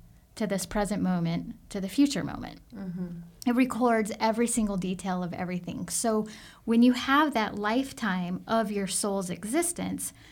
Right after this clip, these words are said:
Speaker 1: that means that you can travel out of this present moment and go back or forward into different parts of your lifetime in order to bring
Speaker 2: Lifetimes.
Speaker 1: lifetimes,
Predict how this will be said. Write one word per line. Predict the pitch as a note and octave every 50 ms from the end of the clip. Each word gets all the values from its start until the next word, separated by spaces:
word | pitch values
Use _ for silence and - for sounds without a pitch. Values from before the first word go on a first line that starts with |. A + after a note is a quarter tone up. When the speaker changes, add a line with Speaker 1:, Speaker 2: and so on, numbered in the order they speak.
| - - -
Speaker 1:
that | - A3+ A3 -
means | A#3 B3+ C4+ C4 A#3+ A3+ A3 A3
that | - - -
you | A3 A#3
can | A#3 - A3 G#3+
travel | G#3+ - - A#3 A#3 A3+ A3+ G#3
out | F#3+ F#3+ F#3
of | F#3+ F3+
this | F#3+ F#3 F#3
present | - - - G3+ G3 G3 F#3 -
moment | - F#3+ G#3+ A#3 B3+ C4+ A#3+ G3+ F3 E3+ E3+ E3+ - - - - - - - - -
and | G#3 G#3 G#3
go | F#3+ G#3+ G3+ G3+
back | F3+ F#3+ A3 A3 A#3+ A#3+ A3+ A3 G#3 G#3+ - - - -
or | - D#4+ F4+ F4+
forward | F4 - - C#4 D4 D#4 C#4+ A#3 F#3+ F3 D#3+ D#3 D#3 - F3+ - - - - - - _
into | G#3+ A3 A3 A#3
different | G3+ A3 A#3 A3+ - A3+ G3+ -
parts | - - A#3+ A3+ A3+ - -
of | G3 F#3
your | F3+ F3+ F3+
lifetime | F3+ G3+ A3+ A#3 A3+ - - - F#3+ E3+ E3 E3+ E3+ F3
in | G3+ F#3+
order | F#3 - - F#3+ F#3+ F#3 F#3
to | F3+ - - F#3+ F3
bring | E3+ F3 F3 F#3+ F#3 F3+ E3+ E3+ F3 F3 -
Speaker 2:
Lifetimes. | F3+ F3 E3+ E3+ - G#3 G#3+ G3 D#3 C#3 D#3+ F#3 - -
Speaker 1:
lifetimes, | F#3 F#3 F#3 F3 - - A#3+ G#3 F3 D3+ E3+ A#3 - - - -